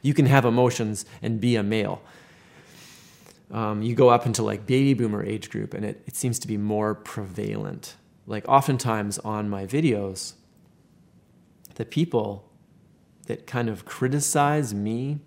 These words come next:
and will make nasty comments sometimes are these older men,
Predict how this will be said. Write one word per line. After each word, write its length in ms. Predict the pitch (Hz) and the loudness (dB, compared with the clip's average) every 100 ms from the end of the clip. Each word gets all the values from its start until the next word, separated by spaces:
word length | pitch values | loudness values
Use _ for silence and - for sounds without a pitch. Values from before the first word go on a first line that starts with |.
| - | -10
and 140 | 104 | -6
will 80 | 104 | -4
make 240 | 104 107 104 | -4 -4 -4
nasty 400 | 101 101 - 101 | -4 -4 -6 -8
comments 580 | 104 107 104 98 - - - - | -6 -4 -4 -8 -12 -20 -20 -6
sometimes 480 | - 254 269 175 143 | 0 2 4 6 6
are 60 | |
these 180 | 120 110 - | 2 0 0
older 380 | 120 123 120 104 | 2 2 2 0
men, 420 | 101 123 101 | 0 -2 -2